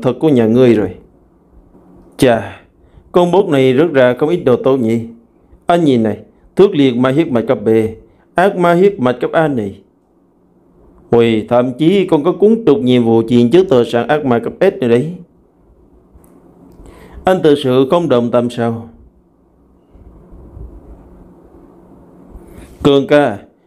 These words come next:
đây đều là lọ máu mà mọi người vừa lấy được. Nếu nói không muốn thì chắc chắn là nó điêu rồi. Nhưng mà chúng tôi cũng không phải là người không hiểu chuyện.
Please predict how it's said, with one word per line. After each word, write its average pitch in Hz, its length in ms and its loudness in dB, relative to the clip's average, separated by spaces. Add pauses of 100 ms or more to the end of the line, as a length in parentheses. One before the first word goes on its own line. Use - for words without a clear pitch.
(180)
đây 190 120 4
đều 147 140 4
là 135 120 4
lọ 120 280 0
máu 165 480 0
mà 139 220 0
mọi 139 240 2
người 120 340 2
vừa 123 240 2
lấy 139 160 2
được. 113 240 -2 (1700)
Nếu 156 220 4
nói 175 280 2
không 139 240 0
muốn 175 260 0
thì 139 220 2
chắc 156 220 0
chắn 175 420 2
là 131 100 4
nó 143 100 0
điêu 131 220 0
rồi. 101 160 -4 (1500)
Nhưng 180 240 4
mà 139 200 2
chúng 180 140 -2
tôi 127 360 2
cũng 175 140 0
không 196 220 0
phải 135 600 -2 (680)
là 143 240 4
người 147 200 4
không 180 200 -2
hiểu 143 260 0
chuyện. 104 280 -4